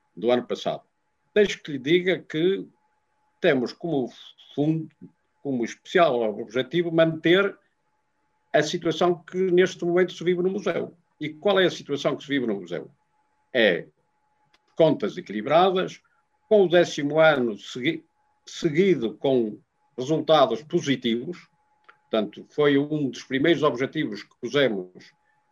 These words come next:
foi o de deixar que a, fazer com que a Fundação nunca mais tivesse resultados negativos.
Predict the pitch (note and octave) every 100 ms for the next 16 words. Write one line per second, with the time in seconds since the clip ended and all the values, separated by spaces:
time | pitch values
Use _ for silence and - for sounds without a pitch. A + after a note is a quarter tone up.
0 | _ D#3 D3+ B2 C3+ D3 B2 B2 C#3 C#3+
1 | C#3 D#3+ E3 C#3+ D3 C3+ - _ _ B2+
2 | B2 E3+ - - D#3+ D#3 F3+ D#3 B2 B2+
3 | G#2 G#2+ C3 C3+ C#3 B2+ G2 - A#2+ C3
4 | D3 C3 - - _ _ _ - A2 C3
5 | A#2 C#3 G#2 F#2 F#2 F#2 - F#3+ G#3 -